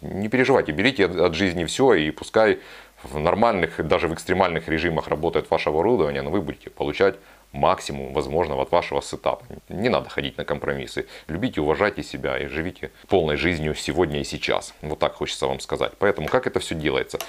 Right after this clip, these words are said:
К чему я пришел? Ну, первое, наперво, после покупки ты сразу уберешь, а, много мути и даже выиграешь по низким частотам. Вот, э, часто говорят, я вот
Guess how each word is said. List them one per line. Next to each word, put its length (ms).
К 40
чему 260
я 100
пришел? 360
Ну, 120
первое, 420
наперво, 380
после 320
покупки 460
ты 240
сразу 420
уберешь, 600
а, 220
много 380
мути 300
и 180
даже 260
выиграешь 800
по 60
низким 360
частотам. 540
Вот, 160
э, 220
часто 320
говорят, 320
я 100
вот 220